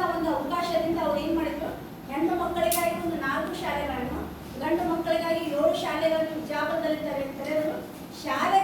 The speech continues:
ತೆರೆಯುವುದರೊಂದಿಗೆ ಅಲ್ಲಿರುವ ಜನರನ್ನು ಸಂಪರ್ಕ ಮಾಡಿಕೊಂಡು ಜನರಿಗೆ ಕನ್ನಡದಲ್ಲಿ ಇರುವಂತಹ ಒಂದು ಕನ್ನಡದ ಬಗ್ಗೆ ಆಸಕ್ತಿ ಮೂಡಿಸಿದ್ರು. ಕನ್ನಡದ ಬಗ್ಗೆ ಅವ್ರಿಗೆಲ್ಲ ಹೇಳಿಕೊಟ್ಟಿದ್ರಿಂದ ಇಂದು ನಾವು ಕನ್ನಡ, ವಿಜಯಪುರದಲ್ಲಿ ನಾವು ಕನ್ನಡ ಕಾಣಲು ಸಾಧ್ಯವಿದೆ. ಅದಕ್ಕೆಲ್ಲ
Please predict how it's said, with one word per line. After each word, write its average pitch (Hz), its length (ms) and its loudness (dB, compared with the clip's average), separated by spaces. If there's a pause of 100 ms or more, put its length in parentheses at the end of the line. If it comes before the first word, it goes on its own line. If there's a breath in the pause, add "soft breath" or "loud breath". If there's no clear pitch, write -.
ತೆರೆಯುವುದರೊಂದಿಗೆ 330 760 0 (240)
ಅಲ್ಲಿರುವ 311 340 -2 (140)
ಜನರನ್ನು 330 420 0 (100)
ಸಂಪರ್ಕ 349 380 0 (120)
ಮಾಡಿಕೊಂಡು 311 440 -2 (520)
ಜನರಿಗೆ 359 440 2 (160)
ಕನ್ನಡದಲ್ಲಿ 349 680 2
ಇರುವಂತಹ 339 380 0 (100)
ಒಂದು 311 160 0 (140)
ಕನ್ನಡದ 311 400 2
ಬಗ್ಗೆ 320 260 0
ಆಸಕ್ತಿ 320 420 -2
ಮೂಡಿಸಿದ್ರು. 277 500 -4 (360)
ಕನ್ನಡದ 320 420 2
ಬಗ್ಗೆ 330 220 2
ಅವ್ರಿಗೆಲ್ಲ 311 300 2 (120)
ಹೇಳಿಕೊಟ್ಟಿದ್ರಿಂದ 320 680 0 (160)
ಇಂದು 330 260 2
ನಾವು 320 220 2
ಕನ್ನಡ, 302 260 0 (600)
ವಿಜಯಪುರದಲ್ಲಿ 320 760 0
ನಾವು 311 200 -4
ಕನ್ನಡ 302 240 0 (160)
ಕಾಣಲು 294 320 0 (360)
ಸಾಧ್ಯವಿದೆ. - 540 -2 (320)
ಅದಕ್ಕೆಲ್ಲ 285 460 -2